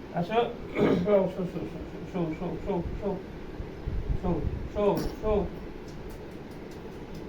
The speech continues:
কখন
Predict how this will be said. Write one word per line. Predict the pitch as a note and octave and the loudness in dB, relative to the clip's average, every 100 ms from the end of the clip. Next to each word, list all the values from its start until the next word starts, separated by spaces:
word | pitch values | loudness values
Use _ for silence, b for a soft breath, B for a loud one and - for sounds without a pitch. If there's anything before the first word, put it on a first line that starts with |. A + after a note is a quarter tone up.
| - - - - - - - - - - - - - - - - - - - - - - - - - - - | -8 -8 -8 -10 -10 -10 -10 -10 -10 -10 -10 -10 -10 -10 -8 -10 -10 -12 -12 -12 -12 -10 -10 -10 -10 -10 -4
কখন | F#3 G#3+ | 0 4